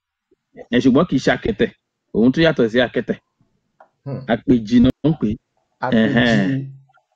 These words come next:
Speaker 2: Hmm.
Speaker 1: Eh, eh, bá ti de. Eh, ṣùgbọ́n o, bójò bá tó òjò,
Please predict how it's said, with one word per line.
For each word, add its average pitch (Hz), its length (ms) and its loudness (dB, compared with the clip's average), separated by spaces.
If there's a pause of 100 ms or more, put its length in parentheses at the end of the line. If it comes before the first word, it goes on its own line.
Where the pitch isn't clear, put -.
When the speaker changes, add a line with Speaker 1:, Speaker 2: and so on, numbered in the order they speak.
(140)
Speaker 2:
Hmm. 107 140 -12
Speaker 1:
Eh, 120 180 2 (160)
eh, 120 240 0
bá 135 160 2
ti 127 160 0
de. 120 240 2 (520)
Eh, 127 280 -2
ṣùgbọ́n 143 600 4
o, 165 180 4 (460)
bójò 175 280 4
bá 151 160 2
tó 180 160 4 (180)
òjò, 110 240 -6